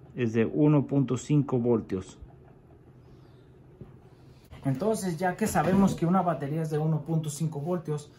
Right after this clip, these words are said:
¿cuánto nos da cuando la batería o el control de la televisión es de dos baterías que de hecho se ponen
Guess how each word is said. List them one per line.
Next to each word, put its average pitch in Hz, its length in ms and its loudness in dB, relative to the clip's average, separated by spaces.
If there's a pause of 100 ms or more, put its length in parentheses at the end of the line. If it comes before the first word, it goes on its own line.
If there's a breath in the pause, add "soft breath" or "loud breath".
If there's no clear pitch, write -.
(200 loud breath)
¿cuánto 165 300 2
nos 147 180 2
da 156 380 2 (460)
cuando 135 500 0
la 135 120 2
batería 135 800 0
o 135 140 -2
el 123 100 -4
control 151 380 -2
de 156 100 0
la 139 160 -2
televisión 139 640 -2
es 143 180 -4
de 135 80 -4
dos 147 360 -2 (500)
baterías 135 760 -2 (520 soft breath)
que 131 320 -4
de 147 160 -2
hecho 160 260 -2
se 131 160 -8
ponen 156 480 0